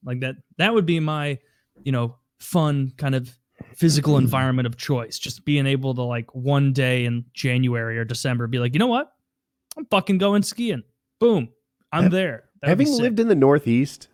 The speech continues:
Speaker 2: it's not the cold weather that makes winter hard, although I don't like cold weather.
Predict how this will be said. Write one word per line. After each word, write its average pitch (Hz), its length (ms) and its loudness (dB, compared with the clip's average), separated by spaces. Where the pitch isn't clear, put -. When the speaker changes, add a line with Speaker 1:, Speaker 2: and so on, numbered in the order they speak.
Speaker 2:
it's - 200 -6
not 247 200 0
the 359 100 -4
cold 190 440 6
weather 117 580 4
that 117 200 2
makes 117 260 0
winter 117 380 -2
hard, 104 440 -2
although 120 300 6
I 113 100 6
don't 107 160 0
like 82 180 -10
cold 85 220 -10
weather. 92 420 -4